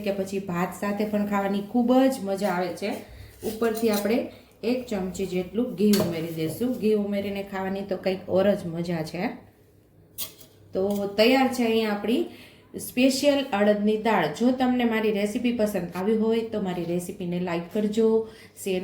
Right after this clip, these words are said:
કરજો, સબસ્ક્રાઇબ કરજો, બેલ આઇકોનને દબાવતા ભૂલતા નહીં અને કમેન્ટ બોક્સમાં કમેન્ટ કરજો કે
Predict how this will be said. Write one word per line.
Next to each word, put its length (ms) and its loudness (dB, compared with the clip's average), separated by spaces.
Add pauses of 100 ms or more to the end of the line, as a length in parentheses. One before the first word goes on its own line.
કરજો, 360 2 (500)
સબસ્ક્રાઇબ 540 4
કરજો, 340 2 (260)
બેલ 160 2
આઇકોનને 380 -4
દબાવતા 380 -4
ભૂલતા 400 -2
નહીં 200 0
અને 140 -2
કમેન્ટ 360 -6
બોક્સમાં 360 -6
કમેન્ટ 240 -4
કરજો 400 0 (160)
કે 100 -6